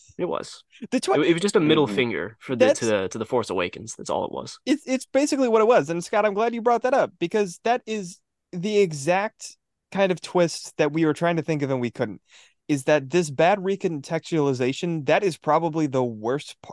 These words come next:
Speaker 2: uh, like, version of it, because
Speaker 1: Mm.
Speaker 2: it basically makes the entire movie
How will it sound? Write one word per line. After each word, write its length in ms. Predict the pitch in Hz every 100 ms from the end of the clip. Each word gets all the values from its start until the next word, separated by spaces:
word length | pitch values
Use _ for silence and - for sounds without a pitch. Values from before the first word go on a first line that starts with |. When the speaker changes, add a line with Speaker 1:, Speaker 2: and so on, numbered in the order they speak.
| -
Speaker 2:
uh, 220 | 120 107 -
like, 240 | 113 104
version 400 | 117 120 131 190
of 120 | 214
it, 140 | 240 277 - - - -
because 300 | 180 190 143
Speaker 1:
Mm. 40 |
Speaker 2:
it 240 | 185 143 131
basically 520 | 165 185 226 220 190
makes 340 | 139 135 -
the 160 | - 135
entire 720 | 120 - 123 120 120 117 123 -
movie 560 | 120 120 107 107 101